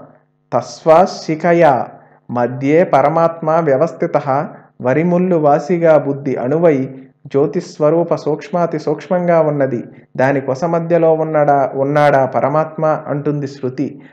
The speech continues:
అంత సూక్ష్మమైన పరమాత్మ ఈ బ్రహ్మాండాన్నంతా తనలో ఇముడ్చుకుంటున్నది. ఎంత ఆశ్చర్యం! అజ్ఞానం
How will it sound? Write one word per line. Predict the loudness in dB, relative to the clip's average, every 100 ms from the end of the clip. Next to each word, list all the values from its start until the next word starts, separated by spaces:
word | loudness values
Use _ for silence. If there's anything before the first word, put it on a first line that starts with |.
| _
అంత | -6 -2 -4
సూక్ష్మమైన | -4 -8 -4 -4 0 0 0
పరమాత్మ | -2 -2 -2 -4 -2 0 0 -4 -14 -20 _ -6
ఈ | -4
బ్రహ్మాండాన్నంతా | -2 -2 0 0 2 2 2 0 -2 0
తనలో | 0 0 -2 -2 -2
ఇముడ్చుకుంటున్నది. | -2 -4 -6 -8 -6 -4 -4 -4 -4 -6 -12 -20 -16
ఎంత | -12 -10 -6
ఆశ్చర్యం! | -4 -4 -6 -6 -4 -4 -6 -12 _ _ _ _
అజ్ఞానం | -10 -8 -2 2 2 0